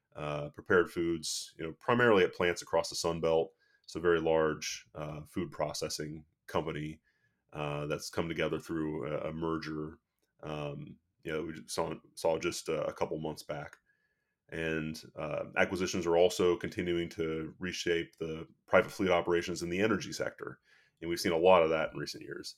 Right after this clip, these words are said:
Uh, so one of the companies on our list is Profrac Holding Corporation.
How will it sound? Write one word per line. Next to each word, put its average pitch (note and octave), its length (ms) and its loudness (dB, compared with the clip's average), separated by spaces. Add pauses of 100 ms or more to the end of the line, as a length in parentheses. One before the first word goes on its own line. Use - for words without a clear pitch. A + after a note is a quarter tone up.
(560)
Uh, D2 220 -6
so - 120 -2
one F#2 140 6
of F2+ 40 6
the F2 100 2
companies E2+ 340 0
on E2+ 80 0
our E2 100 -2
list E2 300 -2
is D#2+ 380 -6
Profrac A#2 540 0
Holding F#2 400 -2
Corporation. - 640 -8